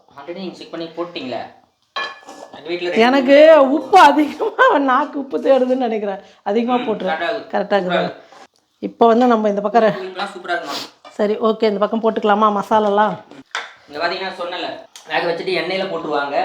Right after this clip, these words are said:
Speaker 1: மிளகாத்தூள், உப்பு, அதுக்கப்புறம் கட் பண்ணி வச்சுட்டு வா-,
Speaker 2: அரை கிலோ உருளைக்கிழங்கு இருக்கும், அதனால நான் ஒரு ஸ்பூன் மிளகாத்தூள் சேர்த்துக்கிறேன்.
Speaker 1: காரசாரமா இருக்கும் அப்படியே.
Speaker 2: ஆமா.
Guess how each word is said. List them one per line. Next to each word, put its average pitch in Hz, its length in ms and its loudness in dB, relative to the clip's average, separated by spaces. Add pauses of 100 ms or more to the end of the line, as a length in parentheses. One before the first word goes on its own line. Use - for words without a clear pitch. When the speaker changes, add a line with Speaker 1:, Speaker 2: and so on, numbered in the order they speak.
Speaker 1:
மிளகாத்தூள், 156 500 -4
உப்பு, 156 320 -6 (480)
அதுக்கப்புறம் 208 600 -4 (440)
கட் 247 160 -4
பண்ணி 226 160 -4
வச்சுட்டு 202 220 -8
வா-, 156 220 0
Speaker 2:
அரை 254 340 4
கிலோ 311 320 6
உருளைக்கிழங்கு 247 520 0
இருக்கும், 196 300 -10
அதனால 220 340 0
நான் 240 140 2
ஒரு 220 240 6
ஸ்பூன் 247 280 -2
மிளகாத்தூள் 196 440 -2
சேர்த்துக்கிறேன். 175 440 -6
Speaker 1:
காரசாரமா 139 520 -12
இருக்கும் - 200 -14
அப்படியே. - 200 -10 (320)
Speaker 2:
ஆமா. 175 280 -8